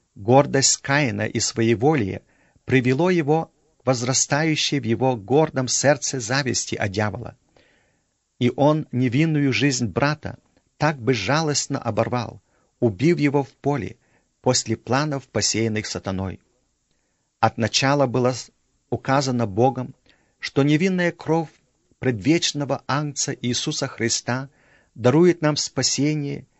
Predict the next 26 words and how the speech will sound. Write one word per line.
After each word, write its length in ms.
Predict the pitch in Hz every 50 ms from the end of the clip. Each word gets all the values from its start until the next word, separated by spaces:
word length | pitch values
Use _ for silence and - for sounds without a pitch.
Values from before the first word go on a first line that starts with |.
| _ _ -
и 80 | 139
соединение 760 | - - 139 131 120 110 127 123 139 165 170 151 127 123 120
с 120 | 104 98 92
Богом, 500 | 90 98 123 147 156 135 - 139 143 - _ _ _ _ _ _ _ -
которое 480 | - 120 - - 139 139 135 120 113
дьявол 440 | 101 92 - 117 127 156 151 160 151
нарушил 540 | 147 151 147 139 147 147 139 - - 135 127
хитростью 680 | - - - 143 170 165 - - 156 147 - - 147 135
своей 500 | - - 135 135 127 139 143 156 - - _ _ _ _ _ -
ещё 380 | 110 110 - - - 113 110
в 40 | -
саду 400 | - - 101 98 104 123 135 -
Едемском. 680 | - 107 95 87 98 98 98 90 - - - 87 87 - _ _ _ _ _ _ _ _ _ _ _ _ _ _ _ _ _ _ _ _ _ _ _ _ _ _ _ _ _ -
Авель 420 | 117 120 139 151 147 143 143 139 139
понимал 560 | _ - 127 127 131 127 123 135 147 151 - -
эту 220 | 139 120 - 131 120
тайну 380 | - 127 131 143 147 143 143 127
Божию, 500 | 110 131 147 139 98 92 87 92 98 _ _ _ _ _ _ _ _ _
что 260 | - - - 110 110
жертва 480 | - 110 123 143 151 - - - -
должна 460 | 123 - 127 127 120 - 123 127 127 113
быть 340 | 95 131 147 143 - - _ _ _ -
не 140 | 123 135
от 180 | - - 127 117
дел 240 | 101 120 147 156 143
наших, 380 | 107 98 92 82 - - -